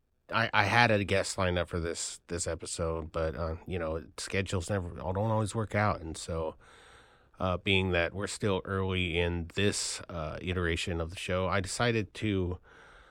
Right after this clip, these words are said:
um, replay, if you haven't heard, um, I decided to replay the interview that I had with Bryce on his haunting. Um, you can always go back and listen to,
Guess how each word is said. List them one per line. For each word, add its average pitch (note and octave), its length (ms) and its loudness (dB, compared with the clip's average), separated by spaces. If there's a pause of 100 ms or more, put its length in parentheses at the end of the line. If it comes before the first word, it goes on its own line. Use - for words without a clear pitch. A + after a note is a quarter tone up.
(200)
um, G2+ 280 4
replay, G#2+ 920 4
if F2 180 -8
you G2 100 0
haven't F#2 320 2
heard, E2+ 460 -2
um, E2+ 280 -2
I F#2 80 -2
decided C#3 380 0
to G#2+ 80 -6
replay G2 680 0
the - 180 -2
interview F2+ 460 0
that E2 140 -2
I E2 80 -2
had E2 220 0
with E2 140 -10
Bryce D#2+ 400 -2
on E2 200 -6
his F2+ 180 -2
haunting. E2+ 640 -4 (100)
Um, D#2+ 320 -6 (540)
you A#2+ 100 2
can E3 140 4
always D#3 260 6
go D3+ 140 6
back A#2 360 4
and F#2+ 160 2
listen F2+ 520 4
to, E2 500 0